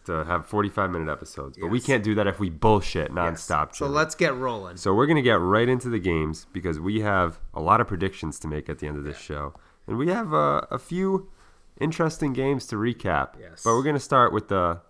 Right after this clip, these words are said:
Speaker 1: the less interesting games
Speaker 2: Mm-hmm.
Speaker 1: first. So brace yourselves.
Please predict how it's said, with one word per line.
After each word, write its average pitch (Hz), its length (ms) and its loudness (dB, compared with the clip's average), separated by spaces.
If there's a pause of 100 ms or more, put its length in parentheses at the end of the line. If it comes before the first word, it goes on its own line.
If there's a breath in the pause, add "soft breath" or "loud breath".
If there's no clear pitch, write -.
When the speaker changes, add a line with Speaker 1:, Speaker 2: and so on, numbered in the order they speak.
(180)
Speaker 1:
the 101 80 0
less 101 260 2
interesting 80 540 -4
games 73 280 -4
Speaker 2:
Mm-hmm. - 80 -10
Speaker 1:
first. - 400 -8 (560 soft breath)
So 98 160 0
brace 95 300 2
yourselves. 69 560 -8